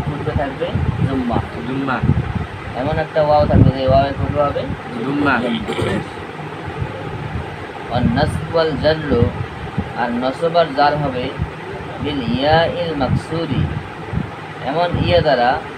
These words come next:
Speaker 1: আল মাকসুরি মা কবলাহা, যার পূর্বে থাকবে জেদ।
Speaker 2: জেদ।
Speaker 1: ইয়া তার পূর্বে থাকবে
Speaker 2: জেদ। জেদ।
Speaker 1: জেদ। ওয়ায়ুক্তাসু,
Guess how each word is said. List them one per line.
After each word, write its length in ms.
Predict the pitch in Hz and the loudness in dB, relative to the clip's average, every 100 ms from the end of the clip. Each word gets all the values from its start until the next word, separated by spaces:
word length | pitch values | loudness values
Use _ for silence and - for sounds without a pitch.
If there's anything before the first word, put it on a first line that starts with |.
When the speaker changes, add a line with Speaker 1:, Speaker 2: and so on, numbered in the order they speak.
| - - - - - - - 95 | -12 -10 -10 -8 -8 -8 -10 -4
Speaker 1:
আল 120 | 123 | -4
মাকসুরি 680 | 123 120 - - 185 190 185 | -2 -4 -4 -4 -4 -6 -2
মা 120 | 156 139 135 | 0 0 0
কবলাহা, 360 | 143 127 123 113 | -2 0 0 0
যার 100 | 123 123 | 0 -2
পূর্বে 200 | 139 147 | -4 -4
থাকবে 260 | 143 131 135 117 | -2 -2 -2 -4
জেদ। 180 | 131 113 - - 101 104 110 | -4 -4 -6 -10 -10 -8 -6
Speaker 2:
জেদ। 240 | 120 113 - - - - - - 127 | -4 -4 -6 -6 -6 -6 -10 -10 -2
Speaker 1:
ইয়া 160 | 165 170 | 4 4
তার 160 | 147 139 | 2 -2
পূর্বে 180 | 143 147 | -4 -2
থাকবে 240 | 147 165 226 - - | 0 0 -4 -6 -10
Speaker 2:
জেদ। 180 | 151 131 107 117 | -8 -6 -4 -2
জেদ। 220 | 123 110 - | -2 -2 -4
Speaker 1:
জেদ। 160 | - - - - - - - - - - - - - - - - - - - | -4 -4 -6 -6 -8 -8 -8 -8 -8 -8 -8 -8 -8 -8 -10 -12 -12 -10 -6
ওয়ায়ুক্তাসু, 880 | - - 170 170 - 165 - 170 | -2 -2 -2 -2 0 2 2 0